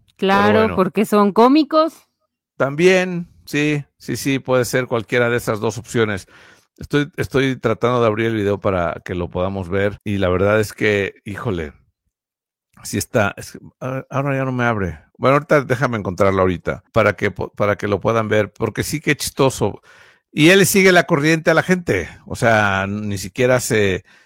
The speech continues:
Speaker 1: se, se enoja ni nada, o sea, pues solo, solo le da, le da risa y le sigue <laughs> la corriente a la pobre mujer.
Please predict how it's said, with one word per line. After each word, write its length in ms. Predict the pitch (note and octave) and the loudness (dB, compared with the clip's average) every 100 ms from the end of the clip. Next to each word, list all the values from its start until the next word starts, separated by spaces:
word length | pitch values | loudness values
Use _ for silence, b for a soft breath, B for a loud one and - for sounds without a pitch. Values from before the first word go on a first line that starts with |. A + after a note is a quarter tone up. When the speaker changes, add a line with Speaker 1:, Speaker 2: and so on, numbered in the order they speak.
| b - | b -16
Speaker 1:
se, 600 | - G#2+ G#2 G2 - - - - | -2 2 2 2 -2 -8 -12 -10
se 120 | - | -6
enoja 420 | G#2+ A#2+ C#3+ - B2 | -2 2 2 0 -4
ni 100 | C#3+ | -4
nada, 360 | A3+ D#3+ G2 | -2 0 -2
o 60 | F2+ | -4
sea, 540 | A#2+ G#2+ G2+ F#2 - _ _ _ _ - | -2 0 0 -2 -4 _ _ _ _ -8
pues 140 | G#2+ | -6
solo, 720 | - C#3 C#3+ C3 G#2+ F2+ D#2+ _ _ _ _ _ | -2 0 2 2 2 -4 -8 _ _ _ _ _
solo 260 | - B2 | -4 -2
le 120 | B2 G#2+ | 0 0
da, 520 | A2 G#2+ G2 E2 - _ _ _ _ _ | 0 0 -2 -4 -12 _ _ _ _ _
le 140 | G2+ | -6
da 300 | G2 G2+ G#2 | -2 0 0
risa 420 | G2+ A#2+ - A#2+ A2 | -2 -4 -4 -2 -2
y 200 | G2+ F2 | -2 -6
le 120 | F2 | -10
sigue 200 | - A#2 | -4 -4
<laughs> 20 | |
la 60 | - - | -4 -8
corriente 480 | A2+ - G2 G2+ - _ _ B B B B B | -10 -8 -10 -10 -20 _ _ B B B B B
a 100 | - | -2
la 120 | F#2+ | 0
pobre 280 | B2 B2+ A2+ | 2 4 2
mujer. 320 | D#2+ - D#2+ | 0 -6 -12